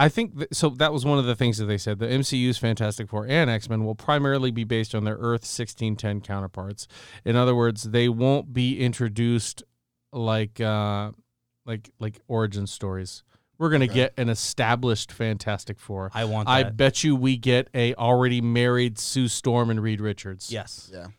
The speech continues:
Speaker 1: Um,
Speaker 3: Uh, that's what I want. I, I don't need the, 'cause you never saw the, the newer Fantastic Four, two thousand fifteen version, where it was just an hour and fifteen minutes of monotonous day-to-day stuff going on before they actually turned into the Fantastic Four.
Speaker 1: Ugh.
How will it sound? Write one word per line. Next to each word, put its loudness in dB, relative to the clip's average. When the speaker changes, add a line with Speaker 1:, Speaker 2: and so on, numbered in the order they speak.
Speaker 1:
Um, 2
Speaker 3:
Uh, -12
that's -2
what -2
I 0
want. -6
I, -4
I -6
don't -4
need -8
the, -10
'cause -2
you -4
never -2
saw -2
the, -4
the -6
newer -2
Fantastic -12
Four, -12
two -14
thousand -10
fifteen -12
version, -14
where -2
it 0
was -2
just -10
an -10
hour -4
and -8
fifteen -8
minutes -10
of -14
monotonous -8
day-to-day -12
stuff -12
going -10
on -10
before -8
they -8
actually -14
turned -12
into -12
the -18
Fantastic -16
Four. -20
Speaker 1:
Ugh. 0